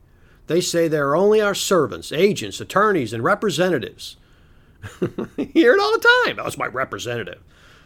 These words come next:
Oh, they work for us," all this stupid shit. But it's all made up. But this declaration involves an absurdity,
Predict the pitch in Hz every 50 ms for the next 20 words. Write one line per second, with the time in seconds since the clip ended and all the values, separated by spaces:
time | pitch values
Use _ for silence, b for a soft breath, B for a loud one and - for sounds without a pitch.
0 | b b - 104 123 - 110 - 143 170 165 151 170 156 - - - 120 127 127
1 | 110 92 - - - 113 107 110 107 101 - - - 120 - - 92 - - -
2 | 123 98 - - 156 156 - 254 370 370 370 392 403 427 440 480 508 - - -
3 | - - - _ _ _ b b b b b b b b b b b b _ _
4 | - - _ _ _ - _ _ _ - 110 - 220 - - - 196 175 - 147
5 | 131 117 117 123 135 135 - - 107 101 92 101 98 98 98 110 113 - 131 131
6 | 127 127 - - - - 208 226 208 180 - - - -